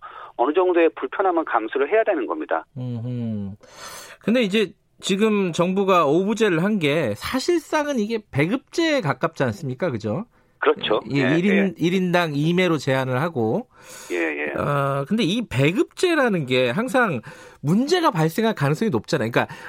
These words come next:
Speaker 2: 어, 경제학적으로 보면 효율적이지 않을 가능성이 높지 않습니까?
Speaker 1: 아, 그렇죠. 그러니까
Speaker 2: 예.
Speaker 1: 이제, 이제 수요 측면에서 보면요.
Speaker 2: 예.
Speaker 1: 배급제 핵심은 세 가지입니다. 첫 번째는 정부가 이 배분을 할 때 필요성이 높은 집단한테 우선 배정이 가능해요.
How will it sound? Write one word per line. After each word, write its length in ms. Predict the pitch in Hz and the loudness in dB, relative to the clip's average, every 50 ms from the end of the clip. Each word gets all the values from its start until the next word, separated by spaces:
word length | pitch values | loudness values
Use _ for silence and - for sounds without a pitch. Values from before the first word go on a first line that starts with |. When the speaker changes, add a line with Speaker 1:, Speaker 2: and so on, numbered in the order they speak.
| - - - - - | -18 -16 -12 -2 2
Speaker 2:
어, 200 | 117 139 131 120 | 2 2 2 2
경제학적으로 580 | - 175 180 196 240 247 247 - 247 226 202 | 2 2 4 4 4 4 4 4 4 4 4
보면 160 | 180 175 147 139 - - | 4 4 2 2 2 4
효율적이지 600 | 311 339 359 359 330 - 330 302 254 247 240 185 | 6 6 6 4 4 2 0 0 2 2 2 2
않을 180 | 147 156 175 | 4 2 0
가능성이 360 | - 143 139 147 143 - 196 139 | 0 2 0 2 2 0 0 0
높지 240 | 107 98 - - 208 | -2 -2 0 0 0
않습니까? 320 | 135 110 - 117 120 107 | 0 0 2 2 2 2
Speaker 1:
아, 20 | - - | 0 0
그렇죠. 420 | 151 139 131 - - - 131 113 101 | 0 0 0 0 -2 0 0 0 2
그러니까 280 | 101 110 - 135 147 | 0 0 2 2 2
Speaker 2:
예. 60 | 127 123 | 2 2
Speaker 1:
이제, 180 | 127 135 120 - - _ _ _ _ _ - | 2 2 0 0 -6 _ _ _ _ _ -14
이제 220 | - - 135 113 - - _ - | -4 -2 -2 -2 -2 -6 _ -8
수요 240 | - - 240 262 262 - - | -4 -2 -2 0 0 -2 -2
측면에서 380 | 269 240 226 214 202 180 185 | 0 0 2 2 2 0 0
보면요. 560 | 160 - 104 110 120 127 110 92 90 113 - - - | -2 0 0 0 2 2 0 0 0 -2 -4 -4 -4
Speaker 2:
예. 180 | 127 127 117 110 | -2 -2 2 2
Speaker 1:
배급제 380 | 113 - 208 202 - - 196 | 2 2 2 0 0 2 0
핵심은 360 | 175 190 190 - - 180 170 160 - | 0 0 -2 -2 -2 -2 -2 0 0
세 80 | 214 | 0
가지입니다. 500 | 220 233 208 165 120 101 170 160 151 - - _ - | 0 2 0 0 -2 -2 0 -2 -2 -4 -6 _ -6
첫 100 | 156 - | -4 0
번째는 640 | - 185 175 - - 151 139 151 175 151 107 - - - _ _ - - - - _ _ _ _ _ - | 0 0 0 0 0 0 2 2 2 2 0 -4 -8 -14 _ _ -20 -20 -20 -20 _ _ _ _ _ -2
정부가 680 | - 127 139 160 175 185 175 190 190 185 190 202 214 196 180 _ _ _ _ _ _ | 0 0 2 2 2 2 4 4 6 6 4 2 0 -4 -12 _ _ _ _ _ _
이 200 | - 143 156 160 - | -2 -2 -2 0 -2
배분을 460 | - - 117 123 143 175 185 185 165 | 2 2 2 4 4 2 0 2 2
할 140 | 165 156 147 - | 0 0 -2 0
때 200 | - 170 170 175 175 - - | 0 2 2 2 0 -4 -6
필요성이 380 | - - 262 - - 226 202 | -2 0 0 0 0 -2 0
높은 360 | 160 214 208 - - 185 165 - | 2 0 0 0 0 -2 -2 -2
집단한테 420 | - - - 160 151 143 - - | -6 -4 -2 0 0 0 0 0
우선 360 | 127 113 117 - 170 147 139 | 0 0 0 0 0 -2 -2
배정이 400 | 120 - 95 92 - 120 113 117 | -2 -2 -2 0 0 0 0 0
가능해요. 580 | 110 - 82 82 95 110 113 95 80 76 71 - | -2 -2 -2 -2 -2 -2 -2 -2 -4 -4 -4 -6